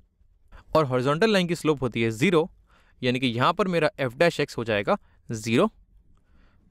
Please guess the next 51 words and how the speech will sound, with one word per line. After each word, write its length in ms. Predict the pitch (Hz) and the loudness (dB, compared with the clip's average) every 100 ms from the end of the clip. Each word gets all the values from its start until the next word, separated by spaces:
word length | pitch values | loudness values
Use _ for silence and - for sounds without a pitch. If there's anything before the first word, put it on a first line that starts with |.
| - | -10
तो 80 | 113 | -6
यहाँ 280 | 110 151 | 0 2
पर 220 | 208 143 175 _ _ - | 2 -2 -4 _ _ -4
चौथे 260 | 131 147 | -2 0
टुकड़े 300 | 190 160 117 | 0 -2 -2
में 160 | 110 175 - _ _ - | -2 -4 -8 _ _ -2
मेरा 160 | 131 - | 0 2
एफ 140 | 147 143 | 0 2
डैश 260 | 190 175 | 2 2
एक्स 260 | 135 - - - | -2 -6 -14 -16
ज़ीरो 260 | 120 117 139 | -10 -2 0
के 80 | 180 | 2
बराबर 260 | 190 190 | 2 2
हो 60 | 196 | 0
जाएगा। 260 | 196 196 220 _ _ _ _ _ _ _ _ _ _ _ - | -2 -4 -8 _ _ _ _ _ _ _ _ _ _ _ -4
यहाँ 160 | 135 | -2
पर 100 | 165 | -2
मैं 100 | 165 | -4
इसको 200 | 151 - | -4 -4
ओपन 280 | 143 110 160 | -6 0 0
कर 120 | 180 | 2
देता 180 | 180 185 | 0 -2
हूँ, 80 | 226 - _ _ _ | -6 -8 _ _ _
क्योंकि 160 | 127 135 | -6 -2
इस 180 | 160 - | -2 -2
पॉइंट 320 | 147 143 127 | -2 -2 0
पे 100 | 139 | 2
मेरा 180 | 135 120 | 4 2
एफ 80 | 110 | 2
डैश 220 | 117 113 | 0 0
एक्स 160 | 110 - | -4 -4
डिफाइंड 320 | 123 139 180 | 0 2 4
नहीं 140 | 196 | 2
है। 100 | 208 - _ _ _ _ _ _ _ _ - - - - - - | 0 -4 _ _ _ _ _ _ _ _ -20 -20 -20 -20 -20 0
और 60 | 151 | 2
अगर 160 | 175 | 4
हम 120 | 220 220 | 2 2
इस 140 | 202 220 | 0 2
एंड 200 | 240 202 | 2 4
पॉइंट 240 | 214 190 | 2 2
की 60 | 180 | 2
बात 200 | 131 123 | 0 0
करें, 220 | 110 110 - _ _ _ | -4 -6 -10 _ _ _
तो 40 | 147 | -4
यहाँ 220 | 127 151 | 0 2
पर 120 | 180 | 2
भी 120 | 196 | 0
मैं 160 | 214 220 | 0 0
देख 140 | 160 190 | 0 0
सकता 300 | 160 127 | -2 -4
हूँ, 120 | 101 | -6